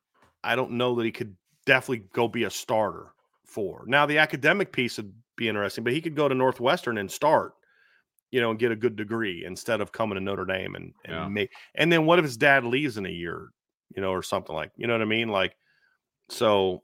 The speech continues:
Speaker 1: uh, they didn't recruit him out of high school, and I don't, I don't, haven't heard anything about one way or the other about him this time.
Speaker 2: Right.
Speaker 1: I
Speaker 2: I mean, he was in their
Speaker 1: personally wouldn't
Speaker 2: backyard.
Speaker 1: Yeah, I personally wouldn't go after him,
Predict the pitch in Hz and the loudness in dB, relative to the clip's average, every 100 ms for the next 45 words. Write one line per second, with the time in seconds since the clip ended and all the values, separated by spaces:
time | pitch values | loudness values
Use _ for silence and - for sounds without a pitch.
0 | _ - 90 - 117 170 170 - 160 147 | _ -4 -2 2 4 4 2 2 2 4
1 | 139 131 113 110 - 113 107 110 - _ | 4 4 4 2 -2 0 0 -4 -8 _
2 | _ _ _ _ _ _ _ _ - 107 | _ _ _ _ _ _ _ _ -2 2
3 | 101 98 - 120 120 - _ - 107 123 | 2 -2 -2 0 0 -2 _ -4 2 4
4 | 131 - 135 104 - 147 131 117 110 107 | 2 2 0 0 -2 0 2 -2 -2 -4
5 | 98 101 95 - 113 123 117 101 104 95 | 0 2 2 0 -2 0 0 0 0 0
6 | 92 87 92 87 87 82 - - 64 64 | -2 0 0 0 -6 -8 -10 -12 -14 -16
7 | 120 _ _ - 107 95 87 - 117 131 | -20 _ _ -8 -4 -4 -4 2 4 6
8 | 131 156 147 135 131 165 156 120 139 92 | 6 6 6 4 8 10 10 10 10 8
9 | 82 - _ _ _ _ 113 117 95 80 | -2 -12 _ _ _ _ -2 2 4 2
10 | - 123 131 - 135 143 135 143 139 139 | 2 0 0 0 2 2 2 -2 2 2
11 | 143 131 127 127 131 - 127 131 131 135 | 2 2 6 4 4 -2 -2 0 -2 -4